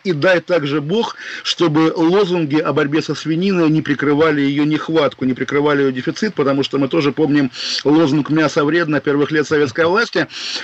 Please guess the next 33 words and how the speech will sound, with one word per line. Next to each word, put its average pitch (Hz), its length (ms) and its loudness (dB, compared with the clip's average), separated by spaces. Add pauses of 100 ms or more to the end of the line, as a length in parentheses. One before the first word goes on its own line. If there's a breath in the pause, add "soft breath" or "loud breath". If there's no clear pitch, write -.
(120)
Э, 151 140 2
восемь 180 320 0
восемьсот 185 420 -2
двести 147 280 -2
ровно 156 220 2
девять 151 240 2
семь 165 200 0
ноль 160 180 0
два. 185 220 0
Есть 180 340 -2
ли 156 80 -2
у 147 40 2
нас 139 180 0
звонки? 139 560 -2
Нету 175 320 2
звонков, 170 500 0
как 165 220 0
же 160 100 0
так, 151 220 0
друзья? 151 360 0
То 160 100 -2
есть, 143 140 0
да, 147 120 0
мы 143 120 0
с - 60 -4
Эдвардом 151 380 0
наедине 151 360 0
можем 147 260 0
говорить 147 380 2
о 147 140 0
чём 151 240 0
угодно 151 380 0
совершенно. 165 640 0